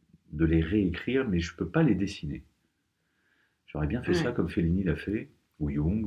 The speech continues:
Speaker 1: ou d'autres. Euh,
Speaker 2: Mais à partir de quand tu as décidé de les écrire ? C'était
Speaker 1: Alors,
Speaker 2: Qu'est-ce qui
Speaker 1: euh,
Speaker 2: s'est passé ? Qu'est-ce qui a fait que t'as, t'as décidé de les écrire ?
Speaker 1: Eh ben, tout simplement parce qu'il y a une période de ma vie où j'allais pas bien du tout,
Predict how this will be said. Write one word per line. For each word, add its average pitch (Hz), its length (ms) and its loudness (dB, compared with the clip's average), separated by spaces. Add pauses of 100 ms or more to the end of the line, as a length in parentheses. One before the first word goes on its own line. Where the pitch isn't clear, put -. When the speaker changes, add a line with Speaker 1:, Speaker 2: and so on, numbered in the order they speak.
Speaker 1:
ou 71 80 -6
d'autres. - 320 -6 (1000)
Euh, 73 420 2
Speaker 2:
Mais 73 320 -2
à 202 80 4
partir 240 340 0
de 202 280 2
quand 285 340 2
tu - 140 2
as 190 40 4
décidé 196 560 2
de 190 140 6
les 165 340 4
écrire ? 170 460 2
C'était 156 720 -2 (540)
Speaker 1:
Alors, 98 420 0
Speaker 2:
Qu'est-ce 90 180 -2
qui 92 120 -6
Speaker 1:
euh, - 40 -6
Speaker 2:
s'est 202 140 0
passé ? 208 520 -4
Qu'est-ce 247 160 -2
qui 254 80 -2
a 233 60 0
fait 285 240 -2
que 285 60 -8
t'as, 202 340 0
t'as 185 120 0
décidé 196 360 -2
de 202 60 -4
les 185 160 -4
écrire ? 170 320 -8 (340)
Speaker 1:
Eh - 40 -6
ben, 113 120 2
tout 139 120 -2
simplement 160 380 0
parce 156 220 0
qu'il 123 320 0
y 104 60 4
a 101 40 2
une 101 320 0
période 127 220 -4
de 117 40 -4
ma 110 100 -4
vie 107 100 -6
où 107 40 -6
j'allais 92 200 -2
pas 117 140 -6
bien 117 160 -10
du 95 100 -10
tout, 107 460 -10